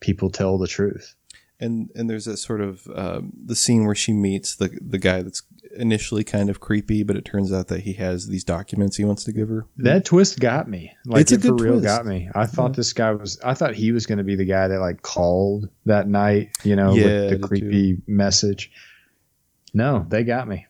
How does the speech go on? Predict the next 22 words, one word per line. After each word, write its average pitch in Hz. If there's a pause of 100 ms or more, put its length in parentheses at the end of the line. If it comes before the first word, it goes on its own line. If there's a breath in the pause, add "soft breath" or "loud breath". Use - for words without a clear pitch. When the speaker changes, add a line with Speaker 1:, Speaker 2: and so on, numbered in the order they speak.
(140)
Speaker 2:
But 117
in, 110
uh, 101
Julia 107
Roberts' 98
uh, 98
reaction, 101 (180)
and -
she, 117
like, 101
runs 107
out 107
of 101
the, 101 (160)
the 113
bar 98
like, 98
"Holy 147
shit, 135
holy 151
shit." - (600 loud breath)
Um, 101